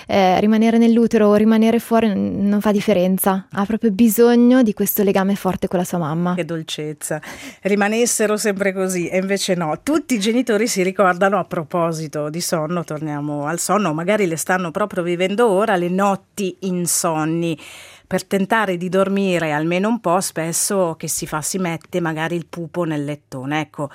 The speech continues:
Speaker 2: parliamo della condivisione del letto.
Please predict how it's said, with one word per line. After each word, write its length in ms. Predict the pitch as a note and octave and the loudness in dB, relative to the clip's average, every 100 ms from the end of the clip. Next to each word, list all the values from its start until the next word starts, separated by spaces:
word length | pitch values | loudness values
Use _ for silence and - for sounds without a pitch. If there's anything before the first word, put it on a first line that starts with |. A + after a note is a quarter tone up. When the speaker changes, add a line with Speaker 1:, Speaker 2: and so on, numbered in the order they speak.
| - - _ - | -14 -20 _ -8
Speaker 2:
parliamo 380 | F#3+ F#3 G3 A#3 | -4 0 0 2
della 260 | G3+ D#3+ - | 2 0 -2
condivisione 880 | F#3+ F3+ D#3+ E3 D#3+ C#3+ D#3 D3+ | -4 -2 -2 -6 -6 -8 -6 -6
del 220 | D3 C#3 C3+ | -6 -8 -8
letto. 480 | A#2+ - - C#3+ | -10 -14 -14 -14